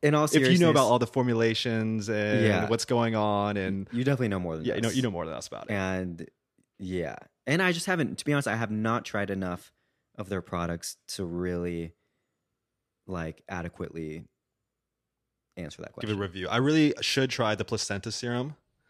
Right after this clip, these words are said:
Speaker 1: Placenta. Actually,
Speaker 2: Only 'cause I think it's just interesting that y-, they would go with that name.
Speaker 1: Yeah.
Speaker 2: What's the other one that they're famous for? The Vivant mask?
Speaker 1: Oh, yeah. The, oh, wait. I have tried the Vivant mask, and I do
Speaker 2: Yeah.
Speaker 1: think that lives up to the hype.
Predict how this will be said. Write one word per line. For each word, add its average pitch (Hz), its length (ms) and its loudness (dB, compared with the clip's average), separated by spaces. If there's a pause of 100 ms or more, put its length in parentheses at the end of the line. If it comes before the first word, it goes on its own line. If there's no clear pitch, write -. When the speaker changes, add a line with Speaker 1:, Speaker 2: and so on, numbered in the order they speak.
(160)
Speaker 1:
Placenta. 92 1000 -6
Actually, 143 300 2
Speaker 2:
Only 180 300 4
'cause 131 240 -2
I 123 160 4
think 120 160 0
it's 107 80 -2
just - 140 -4
interesting 104 480 -2
that 92 200 -2
y-, 90 220 -10
they 101 100 0
would 98 120 0
go 92 140 0
with 95 120 -4
that 87 160 -2
name. 92 360 -4 (280)
Speaker 1:
Yeah. 92 680 0 (440)
Speaker 2:
What's 127 180 2
the 143 80 4
other 123 120 6
one 123 160 4
that 117 160 0
they're 117 80 2
famous 120 260 0
for? 113 180 4
The 95 160 2
Vivant 98 540 0
mask? 101 540 -2
Speaker 1:
Oh, 131 60 6
yeah. 143 160 8
The, 113 220 2
oh, 170 80 6
wait. 160 160 6
I 120 60 2
have 143 160 2
tried 110 180 0
the 98 80 -4
Vivant 87 240 0
mask, 87 280 -6
and 101 100 0
I 107 60 2
do 113 60 4
Speaker 2:
Yeah. 104 120 4
Speaker 1:
think 113 140 -2
that 104 120 0
lives 95 160 -4
up 98 100 -10
to - 60 -16
the 78 80 -10
hype. 80 240 -6